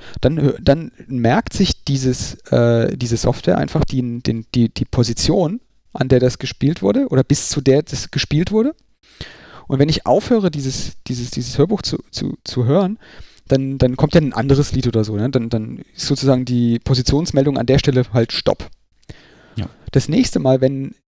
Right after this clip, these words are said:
Speaker 1: diese, wenn irgendeine Box im Haus dieses selbe Stück, dieses Buch oder diese, diesen Podcast abspielt, erinnert sich das, äh, System, das da zuhört, dann dran, „Aha, das kenn ich doch“, und spult einfach an die Stelle vor,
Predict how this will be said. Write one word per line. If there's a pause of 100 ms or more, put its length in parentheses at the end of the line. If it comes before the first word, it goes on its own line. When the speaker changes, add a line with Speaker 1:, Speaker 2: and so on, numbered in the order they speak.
(180)
Speaker 1:
diese, (140)
wenn
irgendeine
Box
im
Haus (120)
dieses (200)
selbe
Stück,
dieses
Buch
oder
diese,
diesen
Podcast
abspielt, (1400)
erinnert
sich
das, (460)
äh,
System,
das
da
zuhört,
dann
dran,
„Aha,
das
kenn
ich
doch“, (460)
und
spult
einfach
an
die
Stelle
vor,